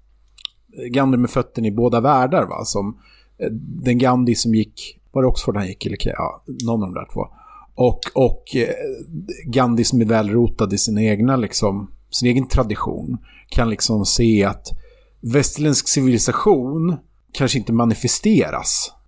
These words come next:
så väl på det trettiotalet han blev frågad där på, något liknande, tjugotalet. Och that makes sense om det är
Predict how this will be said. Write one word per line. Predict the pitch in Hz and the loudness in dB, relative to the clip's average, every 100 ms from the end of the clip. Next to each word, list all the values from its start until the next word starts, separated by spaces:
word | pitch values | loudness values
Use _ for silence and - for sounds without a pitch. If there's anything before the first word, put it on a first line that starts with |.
| - | -8
så | - 127 | -2 0
väl | 110 92 90 | 0 0 -2
på | 85 - 107 98 101 - 110 | -4 -2 -2 -2 -6 -10 -4
det | 113 | -2
trettiotalet | 101 101 - - 98 - | 2 0 0 0 -2 -2
han | - | -6
blev | - | -6
frågad | - - - 98 | -4 -4 -4 -6
där | - - | -6 -4
på, | - | -4
något | - - - | -4 -10 -10
liknande, | - - - - - - - | -10 -8 -8 -8 -12 -20 -18
tjugotalet. | - - 95 - - - - - | -6 -4 -4 -6 -8 -10 -18 -8
Och | - 110 107 143 | -4 -4 -4 0
that | 175 | 2
makes | 147 139 - - | 4 2 2 2
sense | 180 156 175 - - | 2 2 -2 -4 -2
om | 127 123 | 2 4
det | 120 120 | 4 4
är | 117 117 104 | 4 2 0